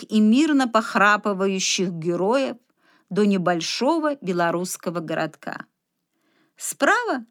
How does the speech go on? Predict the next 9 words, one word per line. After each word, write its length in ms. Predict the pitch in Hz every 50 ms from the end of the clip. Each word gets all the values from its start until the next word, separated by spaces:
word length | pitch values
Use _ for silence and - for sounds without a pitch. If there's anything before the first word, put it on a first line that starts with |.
| _ _ _ _ _ _ _ _
составленное 1040 | - - - 226 220 233 - - - - 285 311 330 285 285 285 262 247 240 233
из 120 | 226 202 208
огромных 720 | 220 220 208 220 226 254 269 269 254 247 233 214 202 208
бело-зелёных 960 | 190 180 214 214 208 208 202 185 196 208 208 220 240 247 233 214 202 214 -
каменных 640 | - - - 214 208 202 196 196 196 190 190 185 180
букв, 600 | 190 165 185 277 339 320 - - - - - - _ _ _ _ _ _ _ _ _ _
промелькнуло 800 | - 220 220 214 208 196 190 185 - - 214 240 285 277 254 240
слово 440 | 240 - - 185 185 190 190 190 196
"Хойники". 840 | - - - 175 175 165 160 151 - - - _ - - - -